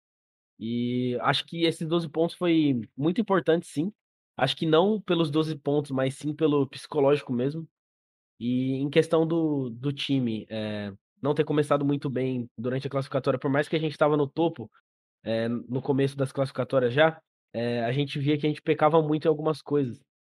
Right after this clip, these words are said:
E acho que dentro do nosso jogo, dentro do Free Fire,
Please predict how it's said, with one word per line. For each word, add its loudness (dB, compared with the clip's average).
E -2
acho 0
que -2
dentro 0
do -2
nosso 2
jogo, -2
dentro -4
do -6
Free -10
Fire, 0